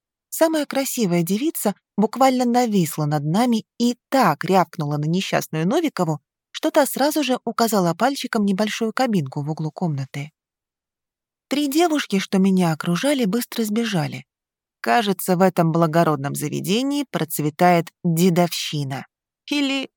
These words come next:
бабовщина. Смешно. Но мне не до смеха. Голова кружится, и ещё эти разборки на пустом месте. Совершенно не кстати. Это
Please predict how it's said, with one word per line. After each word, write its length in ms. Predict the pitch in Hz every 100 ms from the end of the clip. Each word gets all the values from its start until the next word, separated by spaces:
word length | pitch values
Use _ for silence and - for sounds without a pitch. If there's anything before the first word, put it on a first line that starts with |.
| -
бабовщина. 1040 | 220 254 247 151 139 - - 160 139 123 - _ _ _ _
Смешно. 600 | - 165 156 - 147 151 _ _ _ _ _ _ -
Но 360 | 196 220 262 254
мне 440 | 254 254 285 294
не 260 | 277 269 269
до 160 | 262
смеха. 600 | 277 269 269 165 - 131 _ _ _ _ _ _ _ -
Голова 400 | 156 175 170 165
кружится, 680 | - 196 202 160 - - 165
и 80 | -
ещё 360 | 170 165 - 185
эти 220 | 180 196
разборки 560 | 208 208 233 233 -
на 120 | 165 170
пустом 400 | 185 - 180 185
месте. 440 | 190 151 - 151 _ _ -
Совершенно 680 | 269 277 285 - 262 180
не 140 | 180 233
кстати. 640 | - - 208 151 151 147 _ _ _ _ _ _ _ _ _ _ -
Это 600 | 330 359 - 330 302 277